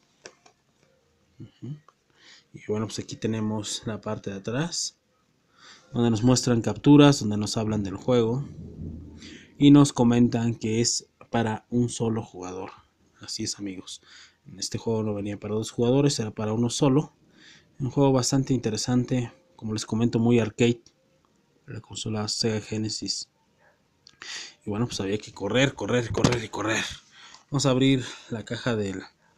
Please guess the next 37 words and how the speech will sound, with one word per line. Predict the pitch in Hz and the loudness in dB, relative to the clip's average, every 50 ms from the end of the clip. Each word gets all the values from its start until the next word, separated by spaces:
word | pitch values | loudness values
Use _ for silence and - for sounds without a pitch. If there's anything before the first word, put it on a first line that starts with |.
| _ _ _ _ _ _ _ - | _ _ _ _ _ _ _ -10
del | 101 98 98 | -10 -10 -10
juego. | - - 135 127 117 110 131 151 - - _ _ _ _ _ _ _ _ _ _ _ _ _ _ _ _ _ _ _ _ _ _ _ _ _ _ - | -4 0 0 0 2 0 -2 -4 -6 -10 _ _ _ _ _ _ _ _ _ _ _ _ _ _ _ _ _ _ _ _ _ _ _ _ _ _ -18
A | - 113 | -14 -12
ver | 104 - | -12 -10
si | - 113 | -8 -8
ahí | 104 | -8
se | - - 104 | -8 -8 -10
alcanza | 98 - 110 104 - 110 | -8 -8 -8 -6 -6 -6
a | |
distinguir | 101 - - - 101 101 104 107 107 | -6 -8 -10 -10 -10 -8 -6 -6 -8
un | 98 - | -8 -8
poco. | - 92 - - 151 151 - - _ _ _ _ _ _ _ _ _ _ _ _ _ _ _ _ _ _ | -10 -12 -8 -8 -8 -10 -10 -14 _ _ _ _ _ _ _ _ _ _ _ _ _ _ _ _ _ _
Ujú. | 120 - _ - 110 117 135 - - _ _ _ _ _ _ _ _ _ _ | -20 -20 _ -14 -12 -10 -10 -12 -14 _ _ _ _ _ _ _ _ _ _
Lo | - 113 104 | -12 -12 -8
que | - - 113 | -2 0 0
es | 110 - | 0 0
su | - - 113 | -2 -2 -2
manual. | 104 101 101 104 110 117 123 139 151 147 - - - - _ _ _ _ _ _ _ _ _ _ _ _ _ _ _ _ _ _ | -2 0 0 0 2 2 4 4 2 0 -4 -12 -20 -20 _ _ _ _ _ _ _ _ _ _ _ _ _ _ _ _ _ _
Creo | - 107 107 107 | -8 -8 -8 -6
que | - | -6
está | - - 113 | -6 -4 -4
al | 110 104 | -4 -4
revés. | 104 101 95 87 92 135 143 - - - 104 | -4 -4 -4 -4 -4 -2 -2 -2 -4 -4 -6
No | 101 | -8
sé | - - | -10 -10
por | _ - - | _ -16 -14
qué | - - | -10 -10
razón | 104 107 101 - - 110 | -10 -10 -10 -8 -8 -8
está | 104 - - - 98 | -8 -8 -10 -2 -2
al | 95 | -2
revés. | 98 110 147 147 - - - - - - - _ _ _ _ _ _ _ _ _ _ - | -2 -2 -4 -6 -4 -6 -6 -6 -8 -12 -18 _ _ _ _ _ _ _ _ _ _ -18
A | 95 95 92 | -16 -16 -12
ver. | 92 90 - - - - - - - - - - - - - - _ _ _ _ _ _ _ _ _ | -12 -12 -12 -12 -12 -12 -12 -10 -10 -12 -12 -12 -14 -16 -20 -20 _ _ _ _ _ _ _ _ _
Exactamente, | - - 113 107 - - 101 95 95 95 95 - | -6 -6 -6 -6 -8 -8 -8 -6 -6 -6 -6 -6
estaba | - - 101 92 92 | -6 -8 -8 -10 -12
al | 92 92 | -12 -12
revés. | 95 98 98 98 - - - - - | -12 -14 -16 -14 -10 -8 -8 -8 -10